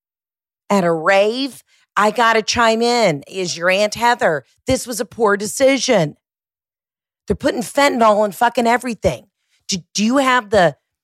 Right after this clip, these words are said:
you know, the chain supply, the supply chain? Do you know where the Molly started and where it was going? Who, you gotta be careful with these drugs.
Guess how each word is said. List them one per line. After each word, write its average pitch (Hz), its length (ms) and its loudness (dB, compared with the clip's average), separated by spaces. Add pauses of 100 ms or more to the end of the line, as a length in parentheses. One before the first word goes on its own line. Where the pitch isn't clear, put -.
(200)
you 208 100 2
know, 190 120 2
the 143 400 -4
chain 226 420 0
supply, 226 580 0
the 175 100 -12
supply 214 500 -2
chain? 220 380 -4
Do 160 120 -8
you 190 80 -6
know 214 240 2
where 214 180 0
the 180 120 -2
Molly 185 340 -2
started 190 640 -2 (580)
and 170 80 -4
where 196 180 2
it 185 60 -2
was 165 160 -10
going? 190 380 4
Who, 196 180 -2 (320)
you 254 260 -2
gotta 285 240 2
be 247 120 -4
careful 294 420 0
with 208 200 0
these 233 200 -8
drugs. 277 800 0